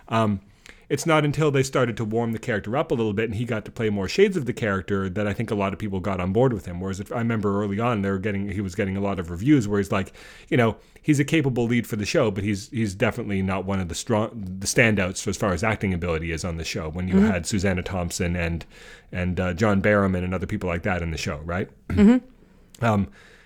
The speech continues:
Speaker 1: and I think there'll be this, I think it's the same here, where you instantly see that she could grow. The, not, it's through no fault of her own. Like,
Speaker 2: Mm-hmm.
Speaker 1: she, it's not like she's,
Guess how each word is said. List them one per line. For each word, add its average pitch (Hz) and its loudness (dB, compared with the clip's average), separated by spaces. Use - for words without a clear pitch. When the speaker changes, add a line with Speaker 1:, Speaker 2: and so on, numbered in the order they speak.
Speaker 1:
and 135 4
I 143 6
think 165 2
there'll 139 4
be 135 2
this, 123 -4
I 160 -2
think 208 0
it's 208 -2
the 151 -10
same 139 0
here, 101 -2
where 101 -2
you 131 4
instantly 175 2
see 151 0
that 131 0
she - -6
could 101 -8
grow. 117 2
The, 143 -2
not, 175 2
it's 143 -4
through 175 -2
no 165 4
fault 147 2
of 101 -8
her 104 2
own. 92 -2
Like, 101 -2
Speaker 2:
Mm-hmm. 220 2
Speaker 1:
she, - -4
it's 127 -2
not 147 0
like 113 0
she's, 101 0